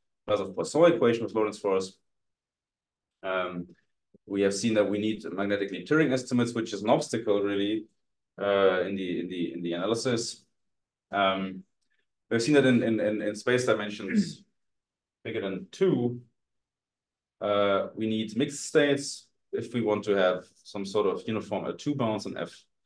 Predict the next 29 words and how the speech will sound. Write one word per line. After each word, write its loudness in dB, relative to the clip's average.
H -10
bar. 4
If 0
we 4
switch -2
to -12
the 0
Hoshimi -2
function, -6
we -4
need -6
uniform 0
L 4
in -4
infinity 0
bounds, 0
but 2
this -2
also 6
implies -2
mixed -12
states, -12
right? -4
In -8
both, 4
in -4
both 4
cases, 0
we -10